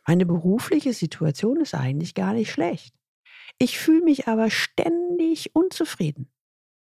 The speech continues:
Auf meine Frage, was er denn glaube, woran das liegt, erhalte ich eine spannende Antwort.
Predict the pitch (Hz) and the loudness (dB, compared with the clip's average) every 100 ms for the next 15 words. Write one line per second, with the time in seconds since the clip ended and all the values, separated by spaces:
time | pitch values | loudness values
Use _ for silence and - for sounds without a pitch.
0 | _ _ _ _ _ _ - 143 139 131 | _ _ _ _ _ _ -4 -2 0 0
1 | 127 - 143 185 196 175 170 156 143 131 | 0 0 2 4 4 2 2 2 0 0
2 | 131 123 143 180 208 175 165 156 139 - | 0 2 2 4 2 2 2 2 0 0
3 | 135 160 233 - - _ _ _ - 160 | 0 2 0 -8 -20 _ _ _ 0 2
4 | 151 160 180 - 202 - 143 131 - 139 | 4 4 2 -2 -4 -2 -2 -2 -2 0
5 | 139 170 - 131 - 131 - | 2 2 0 -2 -2 -8 -8